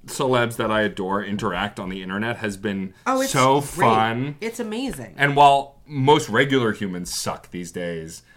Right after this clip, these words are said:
Speaker 1: watching these
Speaker 2: Most
Speaker 1: celebrity-
Speaker 2: regular humans just need some more joy in their life.
Speaker 1: That is definitely true. That
Speaker 2: I
Speaker 1: is
Speaker 2: got, I
Speaker 1: definitely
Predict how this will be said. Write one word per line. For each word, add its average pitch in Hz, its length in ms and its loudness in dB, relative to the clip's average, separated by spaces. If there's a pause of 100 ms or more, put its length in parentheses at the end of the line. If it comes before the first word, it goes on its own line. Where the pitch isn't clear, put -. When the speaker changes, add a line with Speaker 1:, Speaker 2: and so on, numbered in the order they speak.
(380)
Speaker 1:
watching 147 720 4 (240)
these 127 160 6
Speaker 2:
Most 311 220 6
Speaker 1:
celebrity- 277 280 4
Speaker 2:
regular 294 180 2
humans 240 420 -2
just 196 340 -4
need 180 300 -4
some 170 220 -10
more 156 260 -6
joy 143 540 -6
in 107 80 -12
their 110 180 -12
life. 95 260 -18 (100)
Speaker 1:
That 95 200 -2
is 90 120 -8
definitely 85 440 -12
true. 85 380 -12 (380)
That - 120 -4
Speaker 2:
I 233 100 6
Speaker 1:
is 247 60 -4
Speaker 2:
got, 285 120 2
I - 40 0
Speaker 1:
definitely 269 240 -2